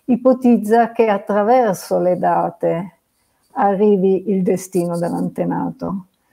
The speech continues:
Cioè è l'idea dell'inconscio collettivo, l'inconscio collettivo dà il compito a un discendente di risolvere qualche cosa di,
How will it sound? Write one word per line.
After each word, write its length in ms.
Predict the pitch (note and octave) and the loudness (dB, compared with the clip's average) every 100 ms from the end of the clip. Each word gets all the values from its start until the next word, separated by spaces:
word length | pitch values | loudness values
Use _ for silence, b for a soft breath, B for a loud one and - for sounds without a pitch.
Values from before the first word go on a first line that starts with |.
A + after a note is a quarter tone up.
| _ _ _ | _ _ _
Cioè 260 | - F#3 - | -4 -4 -4
è 160 | A#3+ | -4
l'idea 300 | A#3 F#3+ G3+ | -2 0 0
dell'inconscio 600 | G3 F#3+ F#3 G3 F#3 - | 0 -2 -4 -4 -4 -6
collettivo, 880 | E3 F#3 A#3+ A#3+ G#3+ F#3+ G#3 G#3+ - _ | -4 0 0 0 -2 0 0 -2 -10 _
l'inconscio 580 | G3 F#3 F3 G#3+ F#3 | -6 -4 -2 -4 -2
collettivo 760 | F#3+ G#3 A#3 A#3 A3+ A3+ A#3+ A#3+ B B B _ _ | -2 2 0 2 0 2 0 -2 B B B _ _
dà 680 | F#3 F3 A3 G#3 F#3 - _ _ _ _ _ | -4 0 2 2 -2 -8 _ _ _ _ _
il 220 | - F#3+ | -4 -4
compito 960 | F#3 A3+ A3+ A3 G3+ F#3 - F3 E3 - | 0 0 2 0 -2 -4 -2 -2 -2 -6
a 120 | - | -4
un 120 | F#3+ G3 | -2 -2
discendente 960 | F#3 - A3+ A3+ F#3 E3+ E3+ E3+ G3+ F#3+ | -4 -2 0 2 0 -2 -4 -4 -2 0
di 120 | G#3 | 2
risolvere 840 | A3+ A#3 F#3+ E3+ E3+ E3+ F#3 F#3+ F#3+ | 4 4 2 2 0 0 0 -2 -2
qualche 320 | G3 F#3 F#3+ | -2 -2 -2
cosa 320 | F#3+ F3 F#3 | -2 0 -2
di, 540 | F3 F3 F3 E3 F#3+ | -2 -4 -4 -8 -10